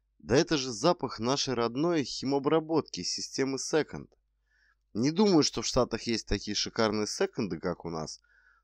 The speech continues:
но после восьмой уценки совсем новых вещей на минус втором этаже молла, с этим взглядом Билла на шмотки я полностью согласна,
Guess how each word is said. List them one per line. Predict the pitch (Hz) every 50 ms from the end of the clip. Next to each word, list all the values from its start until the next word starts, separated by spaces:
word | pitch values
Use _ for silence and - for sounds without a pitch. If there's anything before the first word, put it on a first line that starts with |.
| _ -
но | 98 95
после | - 135 135 - - 117
восьмой | 113 113 113 - - 131 123 117 104 95
уценки | 95 - - 185 202 208 - - 160
совсем | - - 104 95 - - 107 101 101
новых | 104 104 101 95 92 -
вещей | 92 95 98 95 - - - 180 190 190 185 - _ _ _ _ _ _ _ _ _
на | - 104 110 113
минус | 113 120 117 110 101 - -
втором | - - - 98 98 98 95 95 90
этаже | - 92 90 82 90 90
молла, | 90 98 113 143 180 190 190 185 180 170 170 165 156 - _ _ _ - - - _ _ _ _ _ _
с | - - - -
этим | 175 185 - 165 160
взглядом | 139 120 117 135 143 139 131 127 123 120 107
Билла | 98 104 143 165 156 139 127
на | 120 110 107
шмотки | - - - 170 196 190 - - -
я | 135 120 113 104
полностью | - - 147 151 147 135 - - - 113
согласна, | - - 123 110 101 104 92 82 - - - 73 64